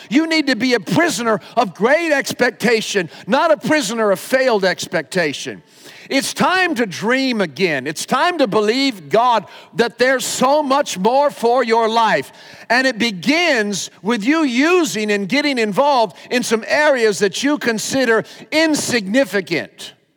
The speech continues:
Things he wants you to say, things he wants you to do, the way he wants you to serve, how he wants you to give. "Well, I, you know, I really don't have a lot." I don't care if you scrape the bottom of your purse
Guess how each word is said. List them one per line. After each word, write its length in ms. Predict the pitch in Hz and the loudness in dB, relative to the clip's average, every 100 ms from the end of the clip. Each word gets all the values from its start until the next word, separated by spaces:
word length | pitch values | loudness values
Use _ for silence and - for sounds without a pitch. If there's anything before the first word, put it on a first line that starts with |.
| _ _ _ _ _ _ _ _ | _ _ _ _ _ _ _ _
Things 280 | 277 302 226 | -2 -2 0
he 120 | 262 | -2
wants 340 | 240 269 - | 0 -2 -2
you 80 | 247 | -4
to 80 | 233 | -4
say, 320 | - 254 220 | -2 0 0
things 320 | 185 302 302 | 0 -4 -2
he 140 | 269 262 | -2 -2
wants 340 | 247 269 - | -2 -2 -4
you 80 | 247 | -6
to 100 | 226 | -6
do, 220 | 220 233 | -4 -2
the 100 | 175 | -2
way 300 | 180 277 311 | 0 0 0
he 200 | 269 254 | 0 -2
wants 320 | 254 269 - | 0 -2 -2
you 60 | 233 | -6
to 100 | 220 | -6
serve, 360 | - 262 240 165 - - | -2 0 2 -2 -8 -6
how 300 | - 294 320 | 0 2 2
he 120 | 285 | 2
wants 380 | 277 269 269 - | 0 0 -2 -4
you 100 | 269 | -4
to 120 | 240 | -4
give. 520 | 165 247 220 117 92 _ _ _ | -4 0 0 0 -6 _ _ _
"Well, 160 | 160 196 | -2 0
I, 120 | 196 | 2
you 60 | 233 | 0
know, 80 | 220 | 0
I 240 | 202 175 | 2 2
really 280 | 185 214 220 | 2 2 2
don't 220 | 202 220 | 2 0
have 240 | 202 202 190 | 0 0 0
a 40 | |
lot." 260 | 190 165 - | 2 0 0
I 160 | 277 | 0
don't 160 | 392 294 | 0 0
care 180 | 220 208 | 0 0
if 100 | 170 | 0
you 60 | |
scrape 320 | 196 - 196 190 | -6 -2 0 0
the 80 | |
bottom 380 | 165 185 220 226 | 0 0 0 0
of 100 | 233 | -4
your 140 | 247 208 | -4 -4
purse 500 | 170 151 165 - | -2 -2 -2 -8